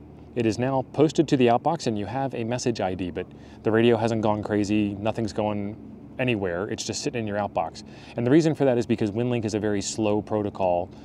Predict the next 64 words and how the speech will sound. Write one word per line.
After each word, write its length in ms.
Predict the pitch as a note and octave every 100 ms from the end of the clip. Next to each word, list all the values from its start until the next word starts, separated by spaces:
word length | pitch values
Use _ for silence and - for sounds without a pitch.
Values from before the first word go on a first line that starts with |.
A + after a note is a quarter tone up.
| - -
because 380 | G#2 G#2+ G2+ F#2+
of 140 | G2+
the 60 | G2+
nature 300 | G#2 G2 A2
of 80 | F2+
ham 240 | G#2 F#2+
radio 320 | F#2+ F#2+ F#2
and 80 | F2+
the 60 | F#2+
government 360 | G2 G2 G2+
restrictions 540 | F#2+ - A#2 - G2+ G#2
we 120 | F#2
have 280 | F2+ F2+ F#2+
on 160 | F#2+
our 140 | F#2+ F#2
data 240 | D3 C#3
speeds. 420 | - G2+ E2 -
But 120 | G#2+
what 140 | G#2+ A2
you 60 |
wanna 140 | C3 B2
do 120 | B2
is 80 | A2+
go 160 | B2
through 220 | G#2+ B2+ A#2
and 180 | G2+
read 220 | A#2+ C3 A#2+
messages, 480 | B2 B2+ A#2+ A#2+ - -
create 320 | A#2 A#2 A#2+
messages, 580 | B2+ A#2 B2+ A2+ A#2+ G#2+
reply 360 | F#2 B2+ B2
to 80 | B2
messages, 540 | A#2+ A2+ B2 A2 A2+ G#2
do 160 | D#3
all 140 | G3 D3
of 60 |
that 160 | B2+ A2+
stuff, 380 | A#2+ A2+ - - - -
send 200 | - F3
it 60 | D3+
all 120 | C#3+
to 80 | B2+
your 120 | A2+
outbox, 440 | A2 A2+ G#2 - -
then 320 | B2 B2+ D3
make 220 | C3 A#2
one 180 | A2+ A#2+
connection 400 | A#2 A#2+ - A2
session. 420 | - G2+ - G#2
You 120 | G2+
can 100 | G#2
sit 240 | F#2+ A#2+ -
your 260 | A#2 A2 - - -
computer 340 | A#2+ G2+ A#2 A2
down, 220 | G#2+ G2+
you 40 |
can 100 | G2
sit 200 | - A2+
your 60 | G#2+
phone 240 | A2+ G#2+
down, 160 | G#2+ G#2
and 80 | G2+
you 80 |
can 180 | G2 F2+